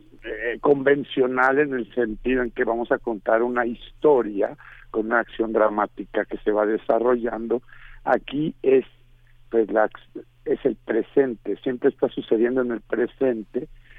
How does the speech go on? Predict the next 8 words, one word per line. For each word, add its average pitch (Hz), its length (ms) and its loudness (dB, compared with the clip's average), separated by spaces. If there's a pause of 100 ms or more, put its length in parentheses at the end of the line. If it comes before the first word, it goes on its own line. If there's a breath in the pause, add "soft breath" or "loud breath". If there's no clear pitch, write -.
(240 loud breath)
y 139 120 2
también, 117 480 2
pues, - 240 -2
en 113 160 -2
el, 104 200 -4 (400 soft breath)
en 113 120 -6
la 117 100 4
disposición 113 960 -2